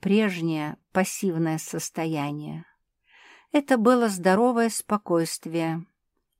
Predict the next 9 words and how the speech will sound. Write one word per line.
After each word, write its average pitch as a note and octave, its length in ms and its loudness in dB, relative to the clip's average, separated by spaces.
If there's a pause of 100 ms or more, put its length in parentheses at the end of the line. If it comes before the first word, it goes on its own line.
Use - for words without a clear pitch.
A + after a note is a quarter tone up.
ровное A#3+ 500 4
состояние F3 880 0
духа. D#3 600 -8 (720)
Почему A3+ 540 2
же? D3+ 260 -8 (1120)
Не F#3 160 2
могу F3+ 240 2
себе D#3 320 -4
ответить, D#3 640 -6